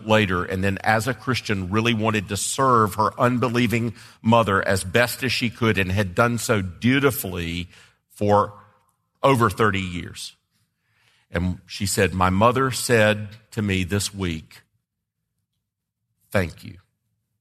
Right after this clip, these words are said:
And she has never said that to me before. Now you just think, you serve somebody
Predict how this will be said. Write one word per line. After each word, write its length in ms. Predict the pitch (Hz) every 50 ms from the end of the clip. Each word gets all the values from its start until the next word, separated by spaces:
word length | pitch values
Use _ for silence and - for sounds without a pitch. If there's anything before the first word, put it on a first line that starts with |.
| _ _ _ _ _ _ _ _ _ _ _ _ _ _ _ _ _ _ _
And 180 | 95 90 87 -
she 180 | - - 104 92
has 240 | 82 95 85 - -
never 540 | 92 90 90 92 98 95 90 - 87 82 78
said 360 | - - - 82 78 69 71
that 200 | 76 69 - -
to 80 | - 82
me 140 | 76 76 67
before. 480 | 69 76 - - - - - 85 _ _ _ _ _ _ _ _ _ _ _ _ _ _ _ _ _ _ -
Now 80 | 92
you 80 | 101 110
just 220 | 135 120 - -
think, 300 | - 143 123 98 82 - -
you 80 | 113
serve 480 | 95 - - - - 123 127 131 123 -
somebody 680 | - - 127 120 120 110 113 110 110 101 107 107 101